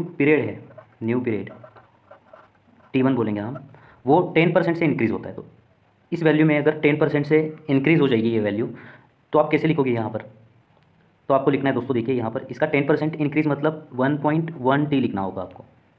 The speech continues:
ठीक है, ये कैसे आया दोस्तों? अगर मान लेते हैं आपके पास हंड्रेड रुपीज़ है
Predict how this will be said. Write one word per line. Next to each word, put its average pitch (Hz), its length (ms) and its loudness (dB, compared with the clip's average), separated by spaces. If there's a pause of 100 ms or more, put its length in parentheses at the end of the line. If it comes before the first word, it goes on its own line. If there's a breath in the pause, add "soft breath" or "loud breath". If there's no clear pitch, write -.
(160)
ठीक 139 120 -8
है, 104 100 -10 (640)
ये 131 160 2
कैसे 151 200 2
आया 139 140 4
दोस्तों? 131 220 -2 (400 loud breath)
अगर 135 220 2
मान 139 120 2
लेते 139 140 2
हैं 139 60 2
आपके 139 120 -2
पास 143 160 -2
हंड्रेड 135 200 2
रुपीज़ 107 260 -2
है 104 80 -12